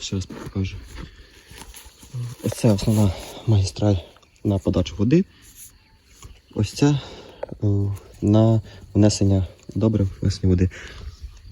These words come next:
Да, бочку в більшості це для підживлення будемо використовувати. Ну і для поливу також, оскільки, ну, ще раз повторюся, скажу, не достає.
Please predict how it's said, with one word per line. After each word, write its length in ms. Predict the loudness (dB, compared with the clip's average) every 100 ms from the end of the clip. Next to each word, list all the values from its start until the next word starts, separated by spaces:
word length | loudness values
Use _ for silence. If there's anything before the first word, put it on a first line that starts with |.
| -16 -14 -14 -16 -20 -18 -8
Да, 180 | -2 -2 -2
бочку 320 | -6 -6 -8 -10 -10 -10 -4 -4 -6 -6
в 40 |
більшості 380 | -4 -2 -4 -6
це 280 | -4 -4 -4 -8 -20 -12 -2
для 160 | 0
підживлення 520 | 0 0 0 0 -4 -6
будемо 180 | -6 -6
використовувати. 640 | -6 -10 -4 -4 -4 -6 -14 -14 -20 -8 0
Ну 60 |
і 40 | 2
для 140 | 2
поливу 260 | 2 2 0
також, 240 | -2 -6
оскільки, 300 | -12 -12 -12 -14 -18 -20 -16
ну, 120 | -10 -10 -10
ще 140 | -8
раз 80 | -8
повторюся, 320 | -8 -10 -10
скажу, 220 | -8 -4
не 280 | -4 -4 -6
достає. 340 | -6 -6 -6